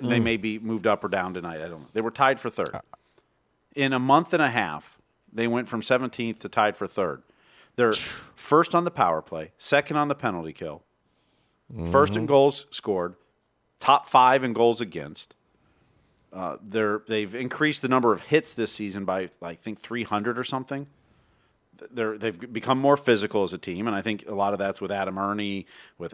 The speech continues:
Speaker 1: uh, Eric
Speaker 2: Mm-hmm.
Speaker 1: Chernak, and, and some of the other pieces that are on the team now. They do everything well.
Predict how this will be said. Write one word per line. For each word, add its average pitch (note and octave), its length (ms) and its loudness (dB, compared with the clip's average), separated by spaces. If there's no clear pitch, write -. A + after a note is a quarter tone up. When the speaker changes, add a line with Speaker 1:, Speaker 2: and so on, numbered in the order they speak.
Speaker 1:
uh, E2+ 260 -8
Eric F2+ 240 -2
Speaker 2:
Mm-hmm. - 0 -
Speaker 1:
Chernak, A2 720 2
and, F2 140 -10
and F#2 160 -12
some G#2 140 -6
of G2+ 60 -4
the G2+ 60 0
other F#2+ 120 -2
pieces G2 440 -8
that F#2 180 -4
are F2+ 80 -4
on E2+ 100 -8
the E2+ 80 -14
team E2 240 -12
now. D2+ 220 -14
They C3+ 180 2
do F3+ 320 -2
everything B2 540 0
well. C3 320 -4